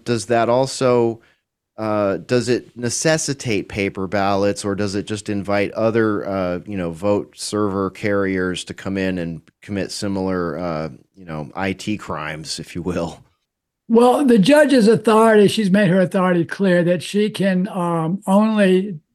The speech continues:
Speaker 2: say whether or not this Dominion system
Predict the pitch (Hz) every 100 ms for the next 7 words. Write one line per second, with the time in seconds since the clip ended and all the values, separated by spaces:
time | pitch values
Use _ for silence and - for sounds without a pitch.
0 | 269 - 220 196 190 190 220 175 190 208
1 | 214 196 180 175 185 - _ - _ _
2 | 175 175 - 202 180 196 196 165 - 180
3 | - 180